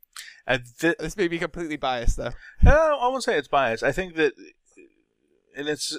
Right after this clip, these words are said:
Speaker 1: it's a story, it's a very, very common storytelling, uh,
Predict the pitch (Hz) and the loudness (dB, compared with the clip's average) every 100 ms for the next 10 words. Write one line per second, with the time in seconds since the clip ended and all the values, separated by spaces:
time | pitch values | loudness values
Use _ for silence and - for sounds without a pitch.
0 | - 156 151 139 - 185 185 185 - 131 | -4 -6 0 0 0 0 0 -2 -4 -6
1 | 131 156 165 170 156 139 139 - 127 131 | -4 -2 2 0 0 -2 -4 0 0 0
2 | 127 131 123 123 123 113 113 113 110 110 | -4 -4 -2 -2 0 0 -2 -6 -10 -14
3 | 110 _ _ _ _ _ _ _ _ _ | -18 _ _ _ _ _ _ _ _ _
4 | - 107 95 92 80 | -4 2 2 2 -2